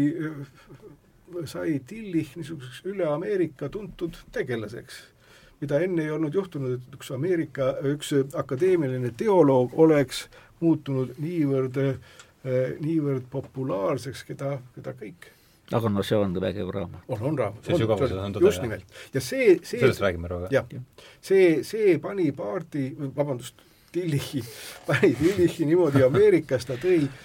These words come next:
Speaker 1: e, e, ütleme, väga tuntud ühiskondlikuks tegelaseks. Ja sealt hakkas siis tema tuntusest. Enne seda Ameerikas teda eriti ei, ei, ei, ei teatud. Mingi sakslane, saksa pagulane, kes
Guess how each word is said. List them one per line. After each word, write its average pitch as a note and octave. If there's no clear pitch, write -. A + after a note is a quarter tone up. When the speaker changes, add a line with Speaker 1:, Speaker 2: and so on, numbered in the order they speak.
Speaker 1:
e, C#3+
e, C#3
ütleme, C#3
väga C#3+
tuntud B2+
ühiskondlikuks C3
tegelaseks. -
Ja C3+
sealt G3+
hakkas D#3
siis -
tema E3
tuntusest. F3
Enne F3+
seda D#4+
Ameerikas A#3+
teda G3+
eriti F#3+
ei, D3+
ei, D3+
ei, C#3+
ei C#3+
teatud. B2+
Mingi F3
sakslane, D#3+
saksa F3
pagulane, C#3
kes C3+